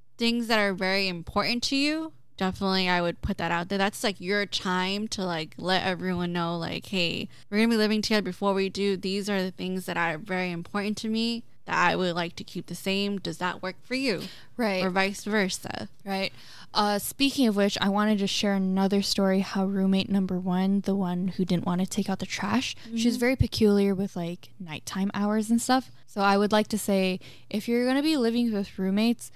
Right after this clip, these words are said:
Speaker 2: I understand that, like, sleep is important, especially if you work early or you have to wake up early, right? But I think that you should also take into consideration that you are living with other people.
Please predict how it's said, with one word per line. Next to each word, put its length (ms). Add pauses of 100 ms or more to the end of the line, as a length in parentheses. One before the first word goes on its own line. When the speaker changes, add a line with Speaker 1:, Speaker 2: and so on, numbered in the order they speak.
(160)
Speaker 2:
I 80
understand 480
that, 160
like, 240 (180)
sleep 600
is 180
important, 460
especially 500
if 160
you 540
work 320
early 480 (260)
or 80
you 140
have 140
to 80
wake 200
up 160
early, 300
right? 300
But 200 (360)
I 100
think 280
that 140
you 160
should 180
also 280
take 260
into 160
consideration 680
that 140
you 160
are 140
living 520
with 280
other 240
people. 540